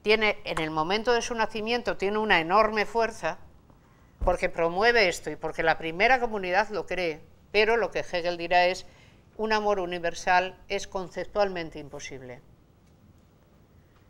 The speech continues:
No puedes amar a toda la humanidad. La humanidad está dividida en grupos y siempre es un grupo contra otro. El grupo de grupos, el grupo universal, no es posible.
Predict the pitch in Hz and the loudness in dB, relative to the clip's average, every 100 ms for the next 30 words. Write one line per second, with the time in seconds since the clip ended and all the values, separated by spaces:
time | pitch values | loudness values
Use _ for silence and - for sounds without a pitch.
0 | _ - 202 214 240 226 208 214 208 214 | _ -2 2 4 4 4 4 2 4 6
1 | 196 175 180 180 170 160 156 151 139 135 | 6 4 4 2 4 2 -2 -6 -6 -6
2 | 127 - - - _ _ _ _ _ _ | -8 -12 -20 -20 _ _ _ _ _ _
3 | _ _ _ _ _ _ - 156 160 165 | _ _ _ _ _ _ -4 -2 0 2
4 | 196 196 - 214 202 180 196 202 185 160 | 2 2 0 0 -2 -6 0 2 2 0
5 | 160 156 147 139 - - - - 202 196 | -6 -6 -8 -10 -10 -14 -10 -4 -4 -2
6 | 196 196 - 202 196 202 202 208 208 208 | -4 -4 -6 -8 -4 -4 -2 -2 -2 -4
7 | 160 151 147 131 127 - 139 127 - _ | -8 -8 -6 -6 -6 -12 -14 -16 -20 _
8 | _ _ _ _ _ _ _ _ _ _ | _ _ _ _ _ _ _ _ _ _
9 | _ _ _ - 180 180 254 269 240 202 | _ _ _ -2 -2 0 0 2 2 2
10 | 190 185 185 190 185 165 196 196 208 196 | -2 -4 -4 -4 -4 -4 -4 0 0 0
11 | 175 165 - 165 170 185 - - _ _ | 0 -2 2 2 2 -4 -18 -20 _ _
12 | _ _ - 175 170 170 - 165 - 156 | _ _ -14 -6 -4 -4 -6 -10 -10 -12
13 | 135 | -14